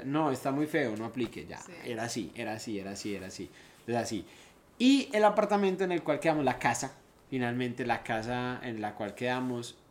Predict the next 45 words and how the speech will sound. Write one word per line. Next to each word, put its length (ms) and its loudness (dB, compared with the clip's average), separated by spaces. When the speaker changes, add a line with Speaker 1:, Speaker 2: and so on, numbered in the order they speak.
Speaker 1:
eh, 540 -12
todavía 360 8
no 100 2
me 80 2
la 80 2
han 60 2
entregado, 600 4
todavía 280 0
no 80 0
estoy 180 0
viviendo 280 2
allá, 200 2
todavía 180 0
soy 140 -2
homeless, 400 -4
<laughs> 180 -20
entonces 720 0
Speaker 2:
Todavía 460 -6
homeless. 160 -12
Speaker 1:
pero, 600 6
eh, 540 2
al 120 2
menos 160 6
de 80 8
lo 220 4
que, 380 2
de 100 4
lo 240 0
que 340 0
yo 480 4
recuerdo 580 2
de 120 2
la 160 -2
casa 260 0
y 40 2
de 60 0
las 120 -4
características 680 -2
y 40 -2
en 80 -2
el 100 -2
video 480 2
y 40 -4
todo, 440 2
Speaker 2:
Ujú. 60 -14